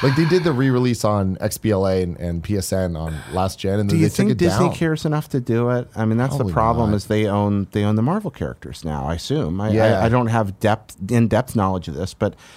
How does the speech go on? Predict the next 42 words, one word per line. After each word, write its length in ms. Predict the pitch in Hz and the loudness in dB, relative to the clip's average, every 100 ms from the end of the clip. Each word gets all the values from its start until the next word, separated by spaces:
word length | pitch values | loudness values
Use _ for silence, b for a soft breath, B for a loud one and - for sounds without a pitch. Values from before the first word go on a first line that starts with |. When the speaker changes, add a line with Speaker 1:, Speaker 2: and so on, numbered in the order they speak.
| B B B B | B B B B
Speaker 2:
I'm 160 | 120 127 | 0 2
not 160 | 139 | 0
sure 160 | 131 131 | -2 -2
that 120 | 113 92 | 0 -2
Disney 240 | 110 120 | -2 0
really 240 | 110 104 | 0 -2
cares 380 | 95 110 101 101 | -2 -2 -2 -2
enough 280 | 104 95 - | -2 -2 -4
to, 200 | - 95 | -4 -4
to 160 | 80 101 | -4 -2
let 160 | 98 | -2
the 100 | 107 | 0
Eye 140 | 98 98 | 0 0
of 100 | 92 | -2
Sauron 540 | - 107 107 98 92 | -2 0 0 0 -2
focus 420 | - 107 104 95 | -2 -4 -4 -6
on 140 | 98 92 | -2 -2
that 240 | 92 90 | -2 -4
long 220 | 98 95 | -4 -2
enough. 200 | 95 90 82 | -2 -4 -2
You 80 | 123 | -2
know, 140 | 95 - B B B B | -2 -6 B B B B
when 200 | 131 151 | 2 4
you 140 | 151 165 | 4 2
have 200 | 160 110 | 0 -2
so 540 | - - 165 170 180 | -4 0 2 4 2
much 440 | 175 127 143 - | 2 0 -2 -4
money 280 | 156 160 165 | -2 -2 -2
at 100 | 170 | -4
stake, 460 | - - 170 170 - | -8 -4 -4 -4 -4
it 140 | 110 | -4
seems 260 | - 143 147 | -2 0 0
like 140 | 135 | -2
it 20 | 131 | -2
would 140 | 110 | -4
be 120 | 110 - | -4 -2
easier 420 | 110 131 190 185 | -4 -2 -2 0
to 180 | 180 147 | 0 -2
let 240 | 135 151 | 0 -2
small 240 | - 160 160 | 0 0 0
projects 400 | 170 160 165 - | 0 -2 -4 -6
happen, 420 | 165 160 180 | -4 -4 -4